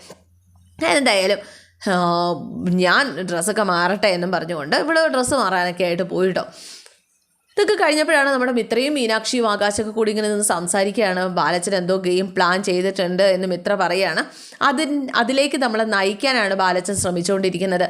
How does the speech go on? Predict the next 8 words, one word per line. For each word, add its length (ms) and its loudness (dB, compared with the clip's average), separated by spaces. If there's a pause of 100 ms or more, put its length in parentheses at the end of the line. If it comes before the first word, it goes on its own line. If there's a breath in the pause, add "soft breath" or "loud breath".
(320 loud breath)
ബാലച്ചൻ 440 4 (100)
മനസ്സിൽ 300 0 (100)
കണക്ക് 340 -2
കൂട്ടിയ 260 0 (100)
കാര്യങ്ങളൊക്കെ, 500 0
ഇതൊക്കെ 240 -4
ബാലച്ചൻ്റെ 420 2
ഒരു 80 -2